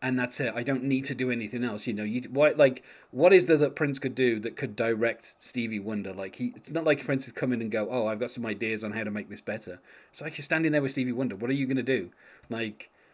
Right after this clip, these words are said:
you know, you, <laughs> there's nothing that you could possibly do that would, imp-, you know, that could make this better because Stevie Wonder's doing everything else, you know. Um, but yeah, I don't know. I mean, I, like I say, it, it is prob-, like, like you said, it's probably one of the lesser songs on the whole album.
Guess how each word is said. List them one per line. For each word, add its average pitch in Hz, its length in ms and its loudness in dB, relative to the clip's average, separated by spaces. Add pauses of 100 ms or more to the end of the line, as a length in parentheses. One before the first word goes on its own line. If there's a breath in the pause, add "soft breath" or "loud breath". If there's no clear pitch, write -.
(200 soft breath)
you 131 80 -2
know, 104 320 -4
you, 135 180 -4 (120)
<laughs> - 100 2
there's 196 340 4
nothing 190 300 6
that 170 140 -2
you 147 120 -4
could 139 140 -8
possibly 139 380 2
do 127 280 2 (280 loud breath)
that 127 100 4
would, 135 160 0
imp-, 127 300 0
you 143 100 0
know, 117 140 0
that 113 160 -4
could 123 200 -4
make 135 200 2
this 127 160 -2
better 123 260 2
because 113 480 -6
Stevie 143 320 -2
Wonder's 123 380 0
doing 123 300 0
everything 120 420 -2
else, 117 260 -4
you 104 80 -6
know. 95 160 -12 (540 soft breath)
Um, 107 500 -6 (160)
but 127 140 0
yeah, 120 200 2 (160)
I 160 120 6
don't 147 100 6
know. 117 140 -2
I 165 80 6
mean, 202 240 4 (120)
I, 190 100 8
like 220 180 8
I 214 40 10
say, 170 200 8
it, 156 180 2
it 180 240 6
is 214 120 8
prob-, 202 280 4
like, 175 100 8
like 202 200 6
you 196 80 0
said, 151 180 4
it's 143 100 -2
probably 175 200 4
one 160 160 4
of 147 80 2
the 139 60 4
lesser 139 320 2
songs 135 340 2
on 123 140 2
the 120 80 0
whole 117 220 2
album. 214 420 -2